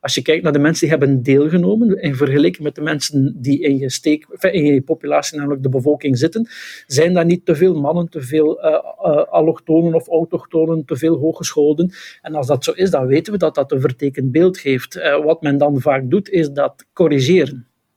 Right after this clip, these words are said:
Men, eh, past een aantal, eh, correctiefactoren toe, hè. Stel dat, eh, uiteindelijk in het, bij de mensen die, mm, hebben deelgenomen te veel hoogopgeleide witte mannen zitten, eh, waarvan we weten dat die, eh,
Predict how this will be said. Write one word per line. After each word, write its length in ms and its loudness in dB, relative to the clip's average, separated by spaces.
Men, 480 2
eh, 220 0
past 220 -2
een 100 0
aantal, 580 0
eh, 220 0
correctiefactoren 1000 0
toe, 240 -4
hè. 80 -4
Stel 320 0
dat, 240 -4
eh, 180 -2
uiteindelijk 400 -2
in 100 -4
het, 280 -10
bij 180 -4
de 60 -4
mensen 220 -2
die, 360 -4
mm, 280 -4
hebben 280 0
deelgenomen 600 2
te 160 2
veel 280 2
hoogopgeleide 800 0
witte 180 -2
mannen 340 0
zitten, 380 0
eh, 240 -6
waarvan 280 4
we 140 -6
weten 300 2
dat 200 -2
die, 340 -2
eh, 260 -4